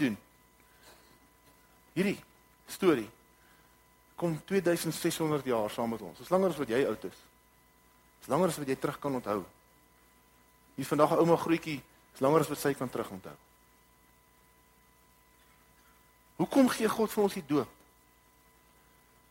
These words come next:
Hy gee vir ons die doop as 'n praktiese teken. As jy in die oggend in die shower staan, dat jy kan sê, "Die doop is die seël dat die Heilige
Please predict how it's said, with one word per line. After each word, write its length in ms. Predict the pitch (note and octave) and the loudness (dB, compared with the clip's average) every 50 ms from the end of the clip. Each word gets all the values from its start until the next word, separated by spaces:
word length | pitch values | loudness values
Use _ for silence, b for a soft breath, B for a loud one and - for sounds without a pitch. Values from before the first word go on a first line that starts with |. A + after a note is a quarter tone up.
| _ _ _ _ _ _ _ _ _ _ _ _ _ - | _ _ _ _ _ _ _ _ _ _ _ _ _ -8
Hy 60 | D3+ | -6
gee 200 | - - A3 G#3+ | -4 -2 -2 0
vir 140 | - G#3+ G3+ | 2 2 2
ons 100 | F#3 - | 2 2
die 120 | F#3 D3 | -2 0
doop 280 | C#3 E3 F3+ F3 - - - - - b b b b b b b b b b b b b | 4 6 8 8 6 4 -4 -20 -20 b b b b b b b b b b b b b
as 160 | D3+ D3 - | -4 -2 0
'n 80 | D#3+ D3 - - | 0 -2 -2 0
praktiese 560 | G3+ G#3+ G3+ - - - F#3+ - - E3+ - | 2 2 2 2 0 -2 -2 0 0 -2 0
teken. 380 | - G3+ F#3+ - - E3 D#3 | 2 2 2 2 4 2 2
As 100 | D#3 D3+ | 2 4
jy 80 | - E3 | 4 4
in 120 | E3 F#3 | 4 6
die 40 | F#3 | 4
oggend 240 | G3+ G3+ G#3 G3 F#3 | 4 4 4 2 2
in 60 | F#3+ | 2
die 80 | F#3 F3+ | 2 2
shower 440 | - - G#3+ G3 G3+ G3+ G3+ G3+ G3 | 0 2 4 6 8 8 8 6 6
staan, 480 | - - G3 E3+ E3 D#3+ D#3 D3+ D3+ - b b b b b b b b b b | 6 4 6 6 6 6 4 0 -4 -8 b b b b b b b b b b
dat 120 | D3+ D#3 | 2 4
jy 80 | E3+ F3 | 4 4
kan 120 | - F#3 F#3 | 4 4 4
sê, 480 | - G#3 G3+ G3 G3 G3 F#3+ F3+ F3 - - - - _ _ _ _ _ _ _ _ _ - | 6 8 10 10 10 10 8 6 4 0 -10 -20 -20 _ _ _ _ _ _ _ _ _ -18
"Die 100 | D#3 - | -12 -2
doop 320 | - G3 C4 D4 C#4 C#4+ C#4 | 6 10 12 12 12 12 10
is 120 | A#3+ - | 4 4
die 120 | - A3 F#3+ | 4 0 0
seël 540 | - - - A#3+ B3 C4 B3+ B3 A#3+ A#3+ | 0 0 2 4 8 10 12 12 12 12
dat 120 | - G#3 F#3 | 10 6 6
die 100 | F#3 F3 | 6 6
Heilige 400 | E3 F3+ G#3 A3+ G#3+ - - | 8 8 10 8 8 6 4